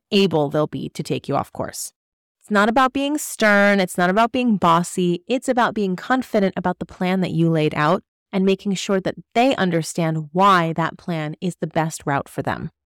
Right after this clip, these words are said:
And this gets rid of all those little requests, those meetings, those changes in ideas, those revisions, all of it.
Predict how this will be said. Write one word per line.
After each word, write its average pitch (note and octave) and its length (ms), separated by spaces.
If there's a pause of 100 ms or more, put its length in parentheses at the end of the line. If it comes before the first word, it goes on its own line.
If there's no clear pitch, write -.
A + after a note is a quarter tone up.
(260)
And F3 180
this B3 220
gets - 260
rid G#3 160
of G3 240
all B3 360
those A3 280
little G#3 220
requests, A3+ 800
those E3+ 320
meetings, A3 640
those D3+ 480
changes A3 720
in F3 260
ideas, G3 680
those D3+ 180
revisions, F3+ 580
all F3 160
of D#3+ 80
it. - 120